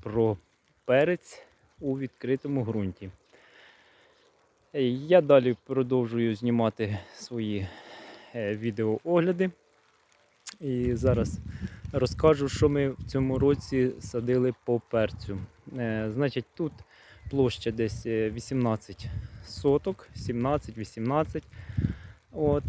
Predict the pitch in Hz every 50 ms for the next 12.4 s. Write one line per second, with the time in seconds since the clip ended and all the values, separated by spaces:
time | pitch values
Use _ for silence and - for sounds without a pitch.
0 | - - - 160 143 143 139 139 139 135 135 135 135 123 110 - - - - -
1 | - - - - 131 131 131 123 120 117 117 117 117 117 117 113 123 127 123 123
2 | - - - - 156 175 185 - - - 196 185 165 156 - - 139 123 127 120
3 | 117 123 127 135 131 127 120 123 127 120 - 127 117 113 113 107 107 104 - -
4 | - - - - - - - - - - - - - - - - 135 147 156 165
5 | - - - 147 143 131 127 123 120 151 131 131 131 147 143 143 139 123 123 127
6 | 127 127 127 127 127 127 127 123 120 117 117 110 113 113 - - - - - 139
7 | 127 - - 135 123 120 110 - - 127 117 107 104 107 107 - - 131 139 160
8 | 196 220 226 220 _ _ _ _ _ _ _ _ _ _ _ _ _ _ _ _
9 | _ _ _ _ _ _ _ _ _ _ _ _ - 143 139 131 127 120 120 117
10 | 117 135 123 - - - - 170 170 160 - - - - - - 139 135 135 131
11 | 131 127 - 131 127 139 139 - - 139 - _ - 127 127 120 117 117 _ -
12 | 131 123 - 139 127 - - -